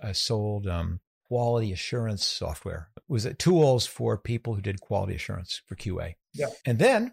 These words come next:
Speaker 1: another big break, lucky break. And again, you'll, as you're seeing, careers are huge,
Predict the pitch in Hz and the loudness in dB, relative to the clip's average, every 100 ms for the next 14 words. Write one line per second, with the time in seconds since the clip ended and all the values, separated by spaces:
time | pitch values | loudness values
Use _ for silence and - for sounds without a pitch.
0 | - 107 120 113 135 120 139 185 120 117 | -2 0 2 2 0 2 2 2 0 -2
1 | 135 135 175 - - 156 226 226 127 147 | -2 -2 -4 -4 0 2 2 0 0 2
2 | 135 - 123 123 - 247 165 117 107 - | 2 2 0 0 0 2 2 0 -2 0
3 | 151 240 277 196 117 107 - - - 190 | 2 2 4 4 4 0 -2 -10 -10 -6
4 | 214 233 190 147 123 104 | -2 0 2 2 0 -2